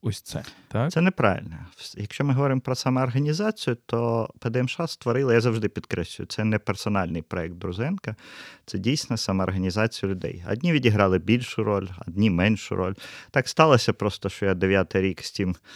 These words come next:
Speaker 2: неочікуваною, але дуже улюб-, любимою, улюбленою люди-, е, дитиною.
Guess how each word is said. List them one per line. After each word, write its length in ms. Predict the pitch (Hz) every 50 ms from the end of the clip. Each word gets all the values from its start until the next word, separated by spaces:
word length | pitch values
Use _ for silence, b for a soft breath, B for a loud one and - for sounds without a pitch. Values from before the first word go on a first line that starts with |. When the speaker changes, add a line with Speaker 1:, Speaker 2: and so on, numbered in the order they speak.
| B B B B B B
Speaker 2:
неочікуваною, 880 | - 120 131 135 131 - - 196 196 - 165 139 131 120 113 110 107 104 -
але 220 | - 110 110 113
дуже 460 | 110 98 127 120 113 117 113 104 104 - -
улюб-, 380 | 117 120 117 117 107 98 95 107
любимою, 640 | 107 123 131 117 113 131 113 98 98 95 95 92 87
улюбленою 580 | 92 101 120 127 113 98 101 101 98 98 95 95
люди-, 300 | 95 107 104 95 101 -
е, 260 | 101 104 95 95 95
дитиною. 540 | 95 101 127 120 - 110 95 92 92 95 107